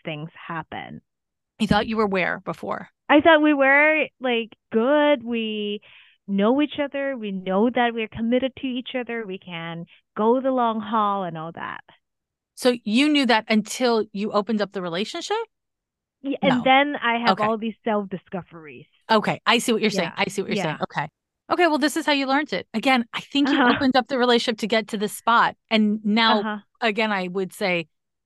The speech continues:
Speaker 2: there's something that's starting to emerge in our conversation where you're a little bit confusing the message with the meaning. You're confusing
Speaker 1: Mm-hmm.
Speaker 2: the way you got to figure it out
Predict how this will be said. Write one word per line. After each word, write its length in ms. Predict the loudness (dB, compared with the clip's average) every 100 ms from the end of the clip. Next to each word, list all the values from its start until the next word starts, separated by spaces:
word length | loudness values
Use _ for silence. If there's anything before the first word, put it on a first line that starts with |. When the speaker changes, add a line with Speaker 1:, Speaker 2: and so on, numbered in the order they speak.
| _ -10
Speaker 2:
there's 260 | -2 -2 0
something 260 | -2 -2
that's 180 | -6 -4
starting 300 | -2 0 0
to 100 | -4
emerge 400 | -6 -4 -4 -4
in 80 | -4
our 120 | -6
conversation 800 | -6 -6 -6 -4 -4 -6 -6 -4
where 280 | 2 2 2 -2 _ _ _ _ _ -10
you're 520 | -6 -2 0 0 0
a 80 | 0
little 320 | -2 -2 -2 0
bit 200 | -2 -4
confusing 1080 | -8 -8 -6 -2 -2 0 0 0 -4 -8 -12 _ _ _ _ -2
the 120 | 2
message 440 | 4 4 0 -4
with 180 | -4 -4
the 60 | -2
meaning. 720 | 0 2 2 0 -4 -12 -18 _ _ -8
You're 180 | -4 -2
confusing 1080 | 0 -2 -4 -4 0 0 0 0 0 -2
Speaker 1:
Mm-hmm. 640 | -8 _ _ _ _ _ -2
Speaker 2:
the 80 | -2
way 260 | 2 2
you 300 | 2 0 -2
got 360 | -2 2 2 0
to 100 | -6
figure 400 | -4 -4 -2 -4
it 80 | -2
out 460 | 0 0 0 -2